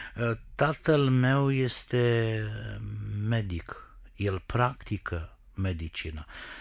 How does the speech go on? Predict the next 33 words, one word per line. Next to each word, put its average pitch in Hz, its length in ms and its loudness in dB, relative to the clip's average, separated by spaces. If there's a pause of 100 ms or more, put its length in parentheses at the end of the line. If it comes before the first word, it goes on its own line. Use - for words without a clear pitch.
(120)
Uh, 110 220 -2
alta 139 240 0
a 139 40 0
spus: - 320 -2
„Tatăl 143 300 2
meu 147 160 4
este 135 220 2
avocat, 127 680 0 (300)
uh, 110 260 4
el 120 220 6
practică 135 680 0
avocatura.” 90 720 -4
Și, 95 260 -6 (460)
uh, 101 100 0
a 101 60 4
treia 120 280 0
spune: 110 640 0 (100)
„Uh, 101 280 2
tata, 127 680 -2
tatăl 127 280 2
meu 127 160 6
este 123 280 2
creștin, 104 640 -2
dar 98 200 -2
el 98 160 -2
nu 98 280 0
mai 98 300 -2
practică - 800 -8 (220)
<laughs> - 300 -16
creștinismul.” 101 840 -4 (400)
Nu? 120 240 0 (320)
Ei, 151 260 4 (960)
viața 135 920 4